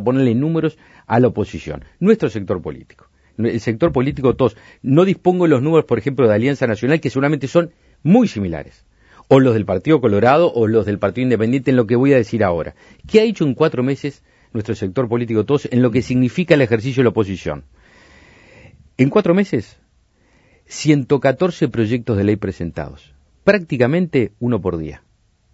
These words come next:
Parece que fuéramos gobierno, no oposición. Esto es lo que tarea más propositiva. Ahora vamos a la tarea más de contralor,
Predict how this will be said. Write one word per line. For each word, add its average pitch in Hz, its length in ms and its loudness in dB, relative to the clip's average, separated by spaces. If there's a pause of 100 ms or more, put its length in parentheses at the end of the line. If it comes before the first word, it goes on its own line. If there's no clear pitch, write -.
(1200)
Parece 117 240 0
que 110 80 -2
fuéramos 113 280 0
gobierno, 95 380 0
no 80 80 -8
oposición. - 480 -16 (880)
Esto 143 180 2
es 185 40 6
lo 170 80 2
que 131 100 2
tarea 123 240 2
más 131 180 -2
propositiva. 98 920 -2 (840)
Ahora 160 200 6
vamos 180 220 0
a - 20 4
la 131 120 4
tarea 143 220 4
más 143 160 -2
de 135 100 0
contralor, 113 580 -2